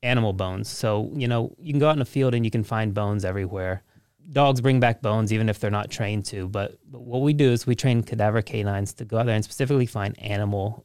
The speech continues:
or human decomposition, not animal bones.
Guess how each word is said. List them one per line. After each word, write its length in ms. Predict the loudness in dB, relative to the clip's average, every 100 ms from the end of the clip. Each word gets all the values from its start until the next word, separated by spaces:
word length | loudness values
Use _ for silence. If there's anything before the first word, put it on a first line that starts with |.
| -20
or 100 | -20
human 460 | -4 2 4 4
decomposition, 880 | 2 0 2 0 0 -2 -4 -6 -6
not 220 | -4 -4 -4
animal 360 | -4 -4 -6
bones. 420 | -8 -10 -12 -14